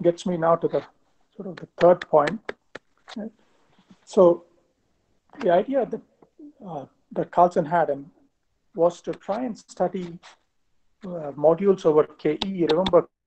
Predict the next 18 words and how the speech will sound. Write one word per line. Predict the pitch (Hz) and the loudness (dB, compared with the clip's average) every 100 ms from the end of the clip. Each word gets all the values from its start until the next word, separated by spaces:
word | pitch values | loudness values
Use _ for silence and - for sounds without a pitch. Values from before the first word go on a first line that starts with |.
| _ - | _ -6
K | 165 | -4
E | 196 190 175 - - _ _ _ _ _ - - _ _ _ - | -4 -8 -10 -16 -20 _ _ _ _ _ -10 -10 _ _ _ -8
is | - - - - - | -6 -6 -8 -8 4
this | 156 - - - 180 - - _ - - - - - - - - - - | 4 4 -6 -8 -8 -8 -10 _ -8 -6 -8 -10 -14 -12 -10 -6 -6 2
group | 170 196 156 | 4 8 8
algebra, | 135 147 - 208 262 | 6 4 0 0 -2
the | 214 143 | -6 -6
truncated | - 156 - 156 143 - | 0 0 0 -2 -2 0
polynomial | 151 151 139 143 139 | -2 0 -4 -6 -12
ring. | 190 - - - - _ - - - - _ - _ - - - _ _ - _ _ | -12 -12 -18 -18 -20 _ -18 -16 -20 -20 _ -20 _ -20 -20 -20 _ _ -20 _ _
By | 175 | 2
looking | 180 220 254 196 | 2 0 -2 0
at | 180 - 156 | 0 0 2
restrictions | 165 - 262 - - 208 - | 2 0 -8 -6 -6 -6 -6
to | 180 | -10
subrings | - - - 202 185 214 208 185 151 165 | -10 -12 -2 0 0 -4 -6 -6 -8 -8
of | 147 | -8
this, | - - - - | -12 -18 -20 -20